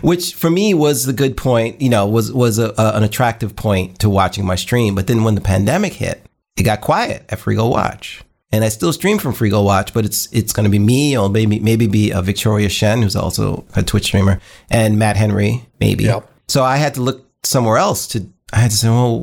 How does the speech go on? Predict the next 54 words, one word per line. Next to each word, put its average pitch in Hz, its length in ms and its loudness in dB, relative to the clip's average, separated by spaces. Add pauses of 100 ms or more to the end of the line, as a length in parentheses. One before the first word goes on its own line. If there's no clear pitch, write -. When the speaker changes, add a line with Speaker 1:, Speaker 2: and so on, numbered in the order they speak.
(160)
Speaker 1:
what 139 240 0
else 160 160 -2
could 127 140 -2
I 113 60 0
do 131 200 0
to 107 160 -2 (160)
make, 123 380 0
at - 420 -2
least 277 220 2
to 226 80 0
keep 220 180 -2
myself 139 580 0
interested?" 101 540 -4
I 143 120 2
wasn't 175 260 0
like, 127 200 0 (180)
"What 170 180 2
can 208 120 2
I 185 80 0
do 165 220 0
to 151 80 0
make 160 240 -4
people 165 300 0
love 156 320 0
me?" 110 180 0
It 139 60 4
was, 139 180 0 (280)
"What 202 180 0
can 269 100 2
I 254 80 2
do 196 180 0
to 175 60 2
make 151 300 0
myself 143 500 0
interested 135 420 0
in 120 120 0
my 104 160 2
own 120 160 2
stream?" 220 340 0
Because 131 280 -2
I 143 120 2
don't, 165 320 -4
I've 131 240 -2
got - 300 -4
bored 165 240 2
of 120 120 -4
watching 131 360 -2
my 113 160 0
own 110 180 0
stream, 175 420 -2
right? 117 240 -2 (240)
And 135 160 0
so 131 300 0
some 185 460 -2